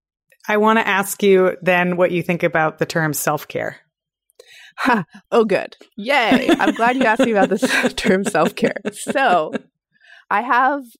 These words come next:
Speaker 2: somewhat unconventional views on self-care. <laughs> So I believe that self-care is very important,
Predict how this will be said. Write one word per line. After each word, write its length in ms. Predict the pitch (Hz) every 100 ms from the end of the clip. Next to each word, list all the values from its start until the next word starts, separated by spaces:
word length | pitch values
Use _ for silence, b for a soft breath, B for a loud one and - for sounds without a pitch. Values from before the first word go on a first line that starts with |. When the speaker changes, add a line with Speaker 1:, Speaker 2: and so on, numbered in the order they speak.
| _ -
Speaker 2:
somewhat 720 | - 214 196 190 180 170 170 - _ _ _
unconventional 640 | 196 208 220 185 160 180 170
views 220 | 160 156
on 140 | 147 147
self-care. 500 | - - - - 214
<laughs> 40 | B B B B - - - 466 349 -
So 500 | - 262 214 160 - B 302 262 -
I 280 | 190 202 311
believe 680 | 403 381 190 151 139 - 190 - _ _ _ _ -
that 540 | 175 185 175 170 165 _ _ _ _
self-care 1080 | - - 214 226 - - 190 170 165 170 - _
is 240 | - 185 175
very 300 | 180 175 170
important, 600 | 170 - 160 - 247